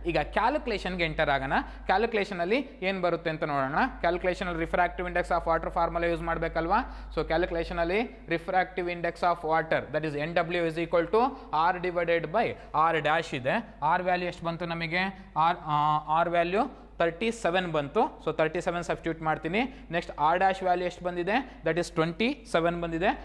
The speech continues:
ಟ್ವೆಂಟಿ ಸೆವೆನ್ ಸಬ್ಸ್ಟಿಟ್ಯೂಟ್ ಮಾಡ್ತೀನಿ. ಈಗ ಆ ತರ್ಟಿ ಸೆವೆನ್ divided by ಟ್ವೆಂಟಿ ಸೆವೆನ್ ಮಾಡಿದ್ರೆ we are going to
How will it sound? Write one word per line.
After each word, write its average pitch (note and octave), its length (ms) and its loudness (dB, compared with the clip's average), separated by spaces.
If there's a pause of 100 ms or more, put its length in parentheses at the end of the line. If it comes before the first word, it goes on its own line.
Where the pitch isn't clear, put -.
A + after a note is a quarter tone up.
(140)
ಟ್ವೆಂಟಿ F3 340 2
ಸೆವೆನ್ F3+ 300 -2
ಸಬ್ಸ್ಟಿಟ್ಯೂಟ್ E3 440 -4
ಮಾಡ್ತೀನಿ. E3 320 -2 (320)
ಈಗ E3+ 160 4
ಆ E3 420 4
ತರ್ಟಿ E3+ 360 0
ಸೆವೆನ್ A3 360 0
divided F#3 400 2 (100)
by A#3 100 6 (360)
ಟ್ವೆಂಟಿ F#3 360 2 (100)
ಸೆವೆನ್ G3 340 2
ಮಾಡಿದ್ರೆ D3+ 640 0 (160)
we F#3 100 4 (100)
are E3 180 4
going A3+ 300 2
to G3 60 2